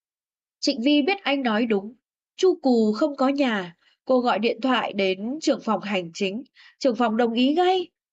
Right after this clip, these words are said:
Lúc này cô tạm thời không xuất hiện ở công ty có thể sẽ tốt hơn. "Ngủ tiếp đây hay dậy ăn gì đó?" Lâm Tĩnh hỏi cô. "Em vẫn muốn ngủ. Anh đi làm đi, em sẽ khóa cửa cho anh." "Không sao,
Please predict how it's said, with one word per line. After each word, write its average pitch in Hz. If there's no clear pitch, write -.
Lúc 240
này 190
cô 285
tạm -
thời 208
không 311
xuất 415
hiện -
ở 190
công 247
ty 247
có 180
thể 185
sẽ -
tốt 359
hơn. 254
"Ngủ 254
tiếp 359
đây 311
hay 285
dậy 277
ăn 294
gì 269
đó?" 233
Lâm 220
Tĩnh 190
hỏi 254
cô. 240
"Em 302
vẫn 294
muốn 311
ngủ. 285
Anh 330
đi 359
làm 302
đi, 381
em 262
sẽ 254
khóa 254
cửa 247
cho 277
anh." 294
"Không 311
sao, 320